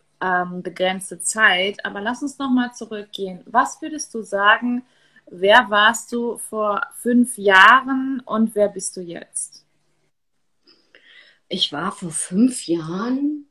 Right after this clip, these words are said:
Speaker 2: ein sehr unbewusster Mensch.
Speaker 1: Mhm.
Speaker 2: Ich war sehr viel im Außen unterwegs, also sehr viel, ähm,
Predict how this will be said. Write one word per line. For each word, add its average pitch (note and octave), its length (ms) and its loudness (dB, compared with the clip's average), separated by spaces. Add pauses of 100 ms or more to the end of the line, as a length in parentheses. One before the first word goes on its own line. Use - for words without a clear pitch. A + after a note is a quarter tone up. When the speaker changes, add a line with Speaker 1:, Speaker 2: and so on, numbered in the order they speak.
(1500)
Speaker 2:
ein G3 160 4
sehr - 160 4
unbewusster G#3+ 580 2
Mensch. B3+ 640 4 (160)
Speaker 1:
Mhm. F#3 520 -8 (280)
Speaker 2:
Ich G#3 160 -10
war G3+ 120 -4
sehr A3 200 2
viel A#3+ 200 0
im - 80 -4
Außen G#3 380 -2
unterwegs, B3 1000 -4
also A3+ 520 -4 (100)
sehr A3+ 260 -4
viel, A3 520 -8
ähm, G#3 500 -2